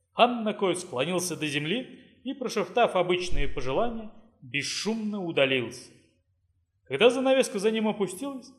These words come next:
Сайн Хан сказал: «Он похож на пса, который грызёт большую кость. А конец грызёт её до конца, он её не оставит. Думает только о греческом Руме,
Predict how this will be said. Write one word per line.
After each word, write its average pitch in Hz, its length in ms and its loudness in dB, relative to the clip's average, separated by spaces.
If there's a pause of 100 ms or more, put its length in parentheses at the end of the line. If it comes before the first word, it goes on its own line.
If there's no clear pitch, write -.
(240)
Сайн 180 400 4
Хан 170 300 2
сказал: 123 580 -6 (1400)
«Он 214 220 8
похож 254 360 8
на 220 120 4
пса, 220 640 0
который 160 280 2
грызёт 165 400 4
большую 156 420 0
кость. - 380 -8 (440)
А 139 120 0
конец 254 340 4
грызёт 247 380 2
её 233 140 2
до 226 100 -2
конца, 220 680 -4
он 214 160 -4
её 180 280 4
не 165 60 4
оставит. 147 580 0 (420)
Думает 175 360 0
только 196 260 4
о 180 60 8
греческом 143 600 2
Руме, 123 320 -2